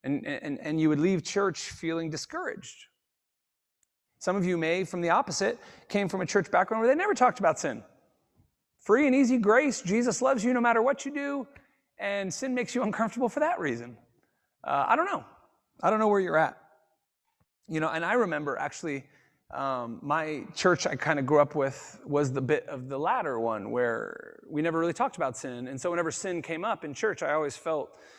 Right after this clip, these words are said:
really shameful and really guilty, and it was sort of a struggle for me. Uh, I thought about this comparison. Um, I used to actually feel like going to church was like going to the dentist.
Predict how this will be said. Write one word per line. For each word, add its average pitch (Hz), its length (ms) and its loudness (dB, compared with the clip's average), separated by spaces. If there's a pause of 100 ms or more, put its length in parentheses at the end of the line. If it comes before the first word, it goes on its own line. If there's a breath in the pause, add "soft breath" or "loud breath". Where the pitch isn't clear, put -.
(320 loud breath)
really 165 160 2
shameful 233 640 0
and 139 160 -4
really 170 140 -2
guilty, 147 680 -2
and 143 160 -6
it 127 60 -6
was 143 120 -8
sort 180 220 -6
of 170 80 -6
a 180 60 -6
struggle 269 440 -2
for - 180 -8
me. 107 240 -12 (720 soft breath)
Uh, - 220 -2
I 139 40 2
thought 190 240 4
about 185 220 4
this 170 140 -2
comparison. 160 800 0 (480 loud breath)
Um, 143 340 0
I 175 80 4
used 226 200 2
to - 80 0
actually 180 300 0
feel 190 200 0
like 147 160 0
going 170 240 -2
to 143 60 -4
church - 420 -4
was 156 160 -6
like 143 160 -4
going 160 260 -4
to 165 100 -10
the 143 100 -6
dentist. - 580 -10